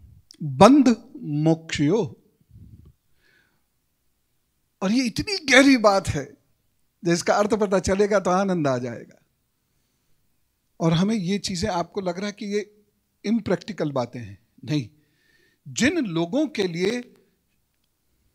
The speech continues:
गीता का वास्तव में अर्थ है, वो इन्हीं चीजों से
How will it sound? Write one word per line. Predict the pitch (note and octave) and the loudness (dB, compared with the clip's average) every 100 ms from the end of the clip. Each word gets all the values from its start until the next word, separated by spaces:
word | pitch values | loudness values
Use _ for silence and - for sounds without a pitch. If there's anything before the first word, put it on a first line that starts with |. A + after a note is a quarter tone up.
| _ _ _ _ _ _ C3+ | _ _ _ _ _ _ -10
गीता | C3+ F#3+ A3 A3 | -2 0 0 0
का | A3 | 0
वास्तव | F3 D3+ - - A#3+ | 0 0 -2 -2 0
में | A3+ F#3+ | 2 0
अर्थ | C#3 - | -2 -4
है, | B2+ G#2+ - _ _ _ _ _ _ _ _ - | -12 -12 -18 _ _ _ _ _ _ _ _ -10
वो | E3+ - - | -8 -8 -2
इन्हीं | F3+ E3+ C#4 C#4 | 0 4 4 2
चीजों | G#3 F3 E3+ E3 | -2 -6 -4 -4
से | - G3 C4 - | -4 -4 -6 -18